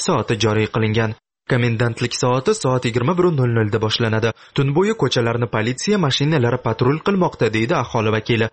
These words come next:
Butun mamlakat bo'ylab xavfsizlik choralari kuchaytirilgan. Politsiya manbalarining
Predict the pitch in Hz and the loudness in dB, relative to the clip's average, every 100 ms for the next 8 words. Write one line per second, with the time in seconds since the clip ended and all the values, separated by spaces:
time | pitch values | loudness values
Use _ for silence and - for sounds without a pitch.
0 | - - - 123 131 120 117 123 151 143 | -8 -8 -2 0 2 2 0 0 0 0
1 | 143 147 156 - 123 - 113 135 - 165 | 2 2 0 -2 -4 -2 0 0 0 0
2 | 147 110 107 107 - 113 104 107 107 113 | 2 2 0 -2 -2 0 0 0 0 0
3 | 110 - - 123 117 127 139 135 127 117 | -2 -8 -4 -2 0 0 0 2 0 0
4 | 117 120 117 123 | 0 0 0 0